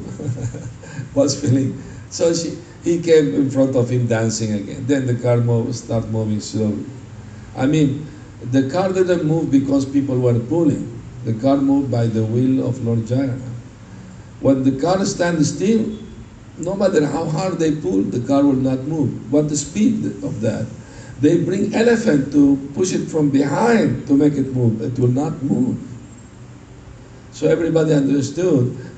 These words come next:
the car move only at the will of the Lord. Like that. So in this transcendental competition, uh, between Chaitanya Mahaprabhu and, and, and Jagannath Dev,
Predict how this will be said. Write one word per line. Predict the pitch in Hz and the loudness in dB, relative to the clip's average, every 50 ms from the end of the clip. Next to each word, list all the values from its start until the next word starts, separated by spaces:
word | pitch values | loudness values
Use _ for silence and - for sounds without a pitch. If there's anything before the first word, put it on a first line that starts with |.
| - - | -6 -2
the | 135 127 127 | -2 -2 0
car | - 147 147 147 | 2 2 2 4
move | 143 139 143 151 156 151 135 123 147 | 4 2 4 4 4 4 2 2 2
only | 143 143 139 135 131 131 139 139 147 - - - | 2 2 2 2 4 4 2 2 0 -2 -8 -10
at | 117 120 113 110 | -10 -8 -6 -2
the | 113 117 | 0 0
will | 117 120 123 123 120 | 2 2 2 2 2
of | 120 117 110 107 | 2 2 2 0
the | 107 | 0
Lord. | 107 - - - - - - - - - - - - - - - - - - - - - - - - - - - - - - - 120 | -2 -2 -2 -6 -8 -10 -12 -14 -16 -16 -16 -16 -18 -18 -18 -18 -18 -18 -16 -14 -12 -12 -12 -12 -14 -16 -18 -18 -18 -18 -16 -12 -10
Like | 117 110 110 107 104 | -8 -8 -8 -8 -10
that. | - - - - - - - - - - - - - - - - - - - - - - - - - - | -10 -10 -12 -12 -14 -16 -16 -18 -18 -18 -18 -18 -16 -16 -16 -16 -16 -18 -18 -18 -18 -18 -18 -20 -20 -16
So | - - - 143 147 147 | -12 -6 -2 -2 0 0
in | 143 151 | 2 2
this | 180 185 185 - - - - | 2 2 2 0 -2 -4 -2
transcendental | 160 165 170 170 165 - - 156 147 143 147 151 151 151 147 143 135 127 123 | -2 0 0 0 0 0 0 0 0 2 2 2 2 2 0 0 0 -2 -2
competition, | - 131 127 120 120 127 117 117 - 143 139 131 - - 117 107 104 110 135 160 170 - - - - - - - - - - - - - - - | -2 -2 -2 -2 -2 -2 -2 -2 0 0 0 0 0 -2 -2 0 0 -2 -2 -6 -8 -10 -12 -14 -14 -16 -16 -16 -18 -18 -18 -18 -18 -14 -8 -4
uh, | 107 117 127 147 156 | -2 -2 -2 -2 -2
between | 120 120 117 - - 123 131 131 127 120 | -2 -2 -2 -2 0 0 0 0 0 0
Chaitanya | 135 123 113 - - 120 123 123 123 | -2 -2 -2 0 0 0 0 0 0
Mahaprabhu | 120 120 120 120 120 117 117 113 127 120 113 117 131 139 135 120 113 113 131 - - - - - - - - - - - - - - - - - | 0 2 2 2 2 2 0 0 0 2 2 4 6 6 6 6 4 2 2 -2 -4 -8 -10 -12 -14 -16 -18 -18 -20 -20 -20 -20 -20 -18 -14 -10
and, | - 113 110 113 117 113 107 107 107 110 - - - | -8 -6 -2 -2 -2 0 -2 -2 -4 -6 -8 -10 -8
and, | 131 123 113 107 107 107 110 - - | -4 -2 -2 -2 -2 -2 -4 -6 -6
and | 127 131 117 110 107 107 104 107 107 117 | -6 -4 -2 -2 -2 -2 -4 -4 -4 -2
Jagannath | 131 131 135 135 127 127 123 120 113 117 | -2 -2 -2 -2 -2 0 0 0 0 2
Dev, | 143 143 131 113 113 123 127 - | 2 2 4 4 2 0 0 -4